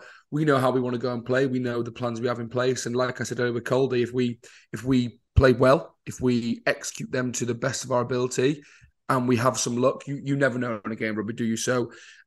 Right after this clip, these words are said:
um, by no means am I sitting here going, "Yeah, I'm fully expecting wholeheartedly a win for Ampthill this weekend," but I absolutely am going there with the intent to come away with a win, because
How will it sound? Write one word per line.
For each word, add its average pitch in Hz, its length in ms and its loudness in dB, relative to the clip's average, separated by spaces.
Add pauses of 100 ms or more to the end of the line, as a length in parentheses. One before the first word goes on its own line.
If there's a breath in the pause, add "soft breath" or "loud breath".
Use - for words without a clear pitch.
um, 127 480 4 (120)
by 139 200 4
no 147 180 6
means 135 300 2
am 127 80 0
I 127 80 -2
sitting 127 240 -2
here 120 180 -4
going, 123 240 0
"Yeah, 131 220 4
I'm 120 160 0 (240)
fully 135 340 4
expecting 127 720 -2
wholeheartedly 131 720 -2
a 123 40 0
win 123 200 0
for - 80 -8
Ampthill 131 360 -6
this 135 200 -8
weekend," 127 340 -6
but 123 140 0
I 127 100 4
absolutely 127 600 -2
am 120 100 -2
going 123 300 -2
there 117 320 0 (240 soft breath)
with 123 160 2
the 117 100 0
intent 117 380 -2
to - 80 -12
come 117 160 -4
away 117 180 0
with 113 140 -2
a 120 40 -2
win, 120 280 -2
because 117 400 -6